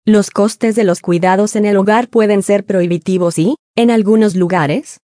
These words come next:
los cuidados pagados en el hogar tienen un límite para quienes dependen de Medicaid.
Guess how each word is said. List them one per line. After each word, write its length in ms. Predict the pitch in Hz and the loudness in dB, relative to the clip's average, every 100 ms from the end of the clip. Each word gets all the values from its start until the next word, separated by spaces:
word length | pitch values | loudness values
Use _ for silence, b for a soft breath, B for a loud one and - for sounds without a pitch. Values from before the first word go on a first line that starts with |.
| - | 0
los 180 | 214 202 | 0 0
cuidados 560 | 185 180 190 202 220 | -2 0 0 0 -2
pagados 520 | - 214 214 214 214 | -2 0 0 0 -2
en 80 | 185 | -2
el 120 | 170 | 0
hogar 280 | 170 170 170 | 0 -2 -4
tienen 360 | - 190 185 180 | -2 0 2 0
un 220 | 185 185 | 0 2
límite 380 | 202 226 233 262 | 2 0 0 -2
para 240 | 233 160 | -2 -2
quienes 340 | 208 220 196 165 | 0 0 0 -2
dependen 460 | 165 196 202 202 | -2 0 0 0
de 80 | 214 | 0
Medicaid. 540 | 208 208 214 185 143 | 0 0 0 -2 -2